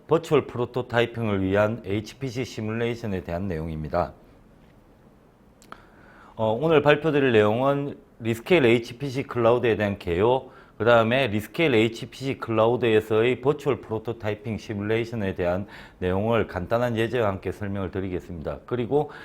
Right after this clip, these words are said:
어, 리스케일 에이치피씨 클라우드에서 제공하고 있는 사용자 편의 기능 및 기타 여러 가지, 어, 유저 프렌들리한 기능, 추가 기능 이런 것들에 대해서 세 번째 설명을 드리고, 마지막으로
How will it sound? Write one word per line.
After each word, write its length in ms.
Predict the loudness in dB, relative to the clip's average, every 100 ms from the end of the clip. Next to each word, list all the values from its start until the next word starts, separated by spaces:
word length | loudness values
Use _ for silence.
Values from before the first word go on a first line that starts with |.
| -18 -4
어, 180 | 2 4
리스케일 480 | 4 2 2 4 6
에이치피씨 580 | 2 0 -10 -8 -6
클라우드에서 640 | -6 -2 0 0 0 -4 -4
제공하고 500 | -4 -4 -4 -4 -4
있는 180 | -6 -8
사용자 640 | -4 -2 -2 0 0 0
편의 360 | -2 -6 -6 -8
기능 360 | -8 -4 -4
및 220 | -2 -4 -6 -20 -20 -16
기타 400 | -14 2 4 6
여러 180 | 4 4
가지, 520 | 2 2 0 0 -2 -12 -12
어, 500 | -6 -4 -2 -4 -6 -12 _ _ _ _ _ -20 -8
유저 300 | -2 0 0
프렌들리한 680 | 2 0 0 -2 0 0 -2
기능, 360 | -4 -4 -6
추가 300 | -8 -2 0
기능 300 | 0 -2 -2
이런 180 | -2 -4
것들에 320 | -4 -4 -6
대해서 360 | -2 -4 -4 -6
세 160 | -6
번째 280 | -8 -6 -6
설명을 380 | -6 -6 -4 -4
드리고, 320 | -6 -6 -6
마지막으로 800 | -6 -6 -6 -4 -4 -2 -2 -4